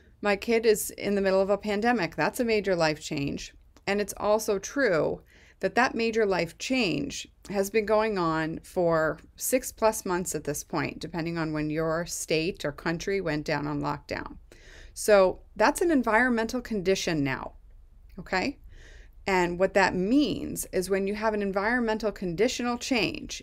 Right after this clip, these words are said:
in your child's life, if you're not taking action to change that, then your child's response is likely due to trauma rather than due to a phase. And it's important to understand that if you're not taking action to shift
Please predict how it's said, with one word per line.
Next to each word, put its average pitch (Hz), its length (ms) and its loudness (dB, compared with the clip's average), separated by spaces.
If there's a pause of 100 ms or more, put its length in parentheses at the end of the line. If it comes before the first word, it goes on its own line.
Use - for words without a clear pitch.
in 202 220 -2
your 196 200 -2
child's 202 520 -2
life, - 540 -4
if - 100 -14
you're 202 100 2
not 240 160 -2
taking 254 320 -2
action 208 420 -4
to - 100 -12
change 302 540 -2
that, 147 340 -2 (420)
then 214 160 2
your 220 80 4
child's 240 300 2
response 196 580 0
is 185 140 -2
likely 185 300 0
due 170 180 -2
to 165 80 -4
trauma 156 500 -2 (640)
rather 185 560 4
than 175 240 2
due 160 320 0
to 156 560 -2 (240)
a 180 60 -4
phase. - 680 0 (920)
And 165 420 -2 (380)
it's 180 160 -2
important 220 380 -2
to 214 100 -2
understand 165 840 0
that 160 180 -2
if 160 120 -4
you're 170 80 -2
not 180 200 -2
taking 196 300 -2
action 165 300 -4
to 165 120 -8
shift - 460 -2